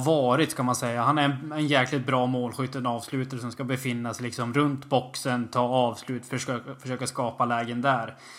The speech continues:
Inte ens där är han längre, utan han är, han har ju blivit liksom en forward som försöker komma ner i banan och hämta boll och, och starta någonting. Och där bidrar ju han i ärlighetens namn inte med,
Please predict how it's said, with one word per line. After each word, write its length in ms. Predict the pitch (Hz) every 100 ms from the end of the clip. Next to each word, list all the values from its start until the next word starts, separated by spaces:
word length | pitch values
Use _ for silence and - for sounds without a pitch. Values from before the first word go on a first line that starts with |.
| - -
Inte 220 | 151 135
ens 100 | 135
där 380 | 135 135 165 160
är 160 | 127 120
han 140 | 120
längre, 240 | 117 117 117
utan 220 | 120 120
han 200 | 131 147
är, 300 | 143 131 139
han 180 | 127 147
har 60 |
ju 80 | 165
blivit 280 | 147 135 127
liksom 240 | 127 143
en 80 | 127
forward 540 | - 131 123 123 123
som 240 | 120 127 120
försöker 360 | 127 135 127
komma 260 | 123 131 123
ner 260 | 120 135 156
i 80 |
banan 500 | 135 127 123 120 120
och 100 | 120
hämta 300 | 120 127 123
boll 400 | 120 127 143 127
och, 300 | 123 120 123
och 80 | 135
starta 340 | - 135 117 151
någonting. 280 | 135 123
Och 80 | 123
där 200 | 120 147
bidrar 440 | 143 135 120 127 123
ju 60 |
han 240 | 117 120 120
i 40 |
ärlighetens 400 | 117 113 110 110
namn 260 | 120 113 113
inte 280 | 110 -
med, 280 | 113 113 110